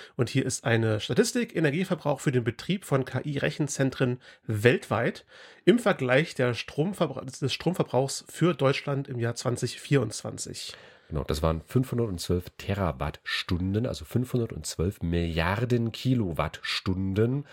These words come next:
Speaker 2: oder fünfhundertzwölf Billionen Wattstunden, je nachdem, wie man es rechnen möchte.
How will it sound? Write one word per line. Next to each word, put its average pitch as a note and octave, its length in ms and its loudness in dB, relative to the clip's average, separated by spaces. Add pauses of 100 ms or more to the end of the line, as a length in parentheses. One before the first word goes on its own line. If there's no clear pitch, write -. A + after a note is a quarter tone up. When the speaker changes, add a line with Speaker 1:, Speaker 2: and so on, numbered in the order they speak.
(180)
Speaker 2:
oder F2 180 2
fünfhundertzwölf G2+ 840 0
Billionen G#2+ 1120 4
Wattstunden, F#2 640 -4
je E2+ 100 0
nachdem, E2+ 180 -8
wie - 0 -
man D#2+ 80 -6
es D#2+ 100 -4
rechnen F#2+ 220 0
möchte. C3+ 320 -2